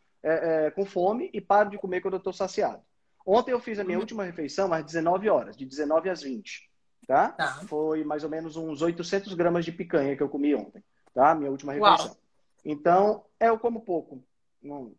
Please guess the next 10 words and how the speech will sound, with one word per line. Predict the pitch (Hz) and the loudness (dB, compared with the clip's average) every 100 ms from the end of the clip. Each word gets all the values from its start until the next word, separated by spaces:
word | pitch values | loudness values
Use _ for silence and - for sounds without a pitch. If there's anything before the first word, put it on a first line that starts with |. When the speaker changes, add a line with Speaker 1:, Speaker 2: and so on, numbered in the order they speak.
| - | -20
Speaker 1:
sou | - | -12
um | 170 | 0
cara | 156 156 | 2 4
meio | 165 | 2
fastioso. | 160 170 170 - 170 143 120 - _ _ _ | 4 2 2 -2 0 -2 -4 -14 _ _ _
<laughs> | - 381 381 330 262 - - 622 - | -6 -2 -2 -4 -8 -14 -2 0 2
Aí, | 185 180 302 | 4 4 4
o | 262 | -2
que | |
aconteceu? | 254 254 254 254 - 214 131 | -2 -4 -4 -6 -4 -4 -4